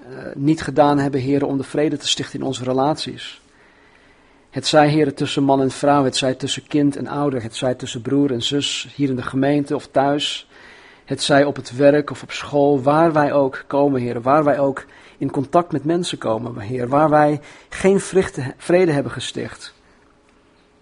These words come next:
Vergeef het ons alstublieft. En leer ons, Heer, leer ons om, om vrede te stichten in elke situatie.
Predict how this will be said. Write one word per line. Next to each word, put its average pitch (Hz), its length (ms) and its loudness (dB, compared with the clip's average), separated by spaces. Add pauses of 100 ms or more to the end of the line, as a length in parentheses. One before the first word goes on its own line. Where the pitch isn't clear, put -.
(140)
Vergeef 160 380 -4
het 160 100 -14
ons 123 180 -10
alstublieft. - 560 -16 (2500)
En 127 140 -4
leer 175 380 6
ons, 139 260 -4
Heer, 113 500 -10 (1080)
leer 160 440 4
ons - 600 -4 (2000)
om, 123 320 -6
om 127 180 -8
vrede 165 500 2
te 147 120 -12
stichten - 500 -8
in 127 160 -8
elke 147 260 -6
situatie. 120 760 -8